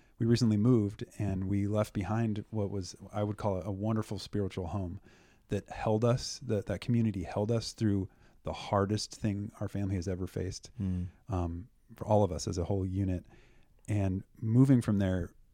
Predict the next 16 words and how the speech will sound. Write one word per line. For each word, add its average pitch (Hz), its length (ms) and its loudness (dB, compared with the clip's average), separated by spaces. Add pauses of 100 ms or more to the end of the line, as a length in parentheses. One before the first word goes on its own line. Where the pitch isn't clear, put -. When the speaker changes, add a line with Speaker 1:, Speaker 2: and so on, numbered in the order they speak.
(200)
Speaker 1:
that's 113 260 2
the - 60 -8
thing 110 180 -2
I 92 80 0
missed 98 380 -2 (100)
the 107 80 -2
most 98 360 -4
and, 98 180 -4
and 92 240 -6
was 90 100 -6
the 87 100 -4
hardest 95 340 -4
thing 98 180 -2
to - 120 -10
leave, 98 340 -2
was 90 260 -8